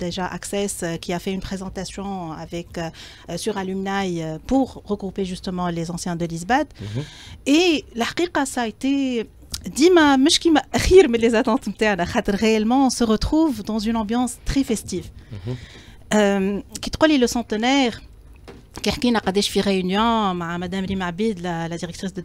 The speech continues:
Speaker 1: département, على أساس إنه باش نعملوا le centenaire, il doit être festif.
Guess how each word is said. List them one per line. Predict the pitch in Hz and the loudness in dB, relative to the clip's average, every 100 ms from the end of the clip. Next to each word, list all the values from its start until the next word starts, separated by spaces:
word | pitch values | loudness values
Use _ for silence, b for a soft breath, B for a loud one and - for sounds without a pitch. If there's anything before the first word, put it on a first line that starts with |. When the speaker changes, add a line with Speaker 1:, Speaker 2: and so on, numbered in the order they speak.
| 175 | -4
Speaker 1:
département, | 175 - 208 226 233 226 B B B B | -4 -4 -2 0 0 -2 B B B B
على | 208 226 226 | 0 2 0
أساس | - 277 - | 0 0 2
إنه | 247 233 | 0 0
باش | - 262 | -2 0
نعملوا | 240 220 | 0 0
le | 202 | -4
centenaire, | 202 - 190 208 202 | -8 -8 -8 -6 -4
il | |
doit | 180 190 | -4 -6
être | - 170 | -8 -12
festif. | - 156 - 143 | -10 -10 -10 -12